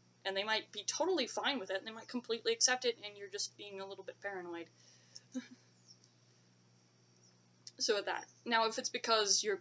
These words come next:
you know, under the age, and you live with your parents, and your school doesn't allow it, then there really isn't much you can do. You're basically stuck with it till you grow up, but when you grow up,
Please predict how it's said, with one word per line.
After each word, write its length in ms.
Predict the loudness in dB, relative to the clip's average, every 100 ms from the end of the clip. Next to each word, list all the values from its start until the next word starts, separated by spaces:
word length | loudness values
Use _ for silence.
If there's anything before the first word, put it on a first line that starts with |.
| -4 -8
you 80 | -6
know, 180 | -4
under 200 | -2 -2 0
the 120 | 2
age, 300 | 4 4 2
and 100 | -2
you 80 | -2
live 140 | -2
with 140 | -4
your 80 | -10
parents, 440 | -6 -4 -4 -4 -4
and 60 |
your 60 | -2
school 300 | -4 -2 -2
doesn't 240 | 2 0 0
allow 360 | -4 -2 2
it, 140 | 0 -2 _ -20 _ _ _ _ _ _ 2
then 240 | 2 4
there 120 | 2
really 240 | 2 2 4
isn't 160 | 4 4
much 200 | 2 0
you 60 |
can 100 | -2
do. 80 | -8 -10 -20 -18 -14 -14 -18 _ _ _ _ _ _ _ _ _ _ -18 -14 -8
You're 100 | -2
basically 340 | 2 2 2
stuck 180 | 0 0
with 80 | -4
it 80 | -6
till 100 | -4
you 60 | -2
grow 140 | 0
up, 120 | 0 -2
but 80 | -8
when 80 |
you 80 | -4
grow 140 | 4 4
up, 120 | 4